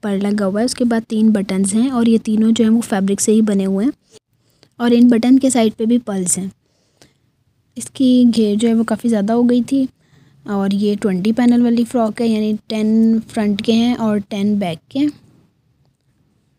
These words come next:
और इसके घेर पे कुछ भी डिज़ाइनिंग नहीं है क्योंकि ये पहले से ही एम्ब्रॉयडर्ड है।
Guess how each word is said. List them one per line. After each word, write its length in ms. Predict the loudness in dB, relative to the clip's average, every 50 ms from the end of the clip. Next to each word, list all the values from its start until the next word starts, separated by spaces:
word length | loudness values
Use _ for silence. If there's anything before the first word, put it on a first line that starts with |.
| -16
और 300 | -12 -8 -8 -6 -6 -6
इसके 220 | -6 -6 -4 -2 -2
घेर 280 | -2 -2 -4 -4 -4
पे 120 | -6 -8 -10
कुछ 380 | -10 -10 -10 -10 -10 -8 -6
भी 280 | -4 -4 -2 -2 0 0
डिज़ाइनिंग 540 | 0 -2 -2 -2 -2 -2 -2 0 0 0 0
नहीं 180 | 0 0 0
है 80 | -2 -2
क्योंकि 320 | -4 -4 -8 -8 -6 -4
ये 420 | -4 -2 -2 -2 -2 -2 -2 -4 -4
पहले 300 | -6 -6 -4 -4 -4 -2
से 140 | -2 0
ही 60 | 2 2
एम्ब्रॉयडर्ड 520 | 2 2 2 0 -2 -4 -2 -2 0 -2
है। 100 | -2 -6